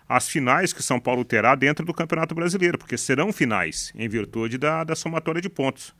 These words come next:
Então, eu acho que essa é a, é a questão a ser trabalhada pelo Rogério Ceni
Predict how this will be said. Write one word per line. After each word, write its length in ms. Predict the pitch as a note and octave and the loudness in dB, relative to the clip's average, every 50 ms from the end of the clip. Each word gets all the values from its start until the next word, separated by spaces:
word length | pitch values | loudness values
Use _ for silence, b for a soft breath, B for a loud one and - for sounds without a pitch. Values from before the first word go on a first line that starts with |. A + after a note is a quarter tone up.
| b b b b | b b b b
Então, 140 | - C#3+ D3+ | -4 0 2
eu 40 | D#3 | 2
acho 160 | D#3+ - - | 2 2 0
que 180 | - F#3 E3 B B B B B B B B - | -2 -4 -4 B B B B B B B B 0
essa 300 | - D#3 F3 E3+ - G#3 | 2 2 2 2 2 0
é 200 | G3+ G3+ G3 G3+ | 0 2 2 4
a, 200 | G3+ F#3+ F#3 - - | 4 4 4 2 0
é 260 | D3 D3 C#3 C#3 C#3+ | -2 -4 -2 -2 0
a 80 | C#3 C3+ | 0 0
questão 380 | - - D3 - - D#3 D#3+ | 0 0 -2 -2 0 0 -2
a 20 | D#3+ | 0
ser 160 | - - E3+ | 0 -2 -2
trabalhada 680 | - - F3 F3 E3+ G3+ F#3+ D#3 C#3+ C3 A#2 G2 F2 C#2+ | 0 0 2 4 4 4 6 8 8 8 8 6 2 -2
pelo 220 | - - B2 A#2 | -4 -2 -2 0
Rogério 380 | G#2+ G#2 A2 F#2+ G#2 B2+ B2+ A#2+ | 0 0 0 2 4 2 4 2
Ceni 460 | - - - A#2+ C#3+ E3 F#3+ G3+ B | 2 2 2 2 4 4 2 0 B